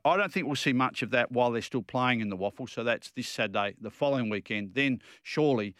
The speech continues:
uh, then, then we'll start to see a little bit of movement on the, uh, uh,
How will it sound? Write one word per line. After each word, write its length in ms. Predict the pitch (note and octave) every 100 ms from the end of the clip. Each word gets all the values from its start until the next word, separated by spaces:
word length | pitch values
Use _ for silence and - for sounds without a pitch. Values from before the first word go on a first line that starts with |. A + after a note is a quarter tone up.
| _ _ -
uh, 340 | G#2+ G2+ G2+ F#2+
then, 280 | B2+ B2 G#2+
then 200 | C3+ A#2+
we'll 80 | G#2+
start 260 | - G#2
to 60 | G#2+
see 240 | - A#2
a 40 | A2+
little 180 | B2 A#2+
bit 80 |
of 60 | A#2
movement 340 | B2 A#2 A#2+ B2
on 180 | A#2+
the, 140 | A2+ F#2 - _ _
uh, 220 | A#2+ A#2
uh, 100 | -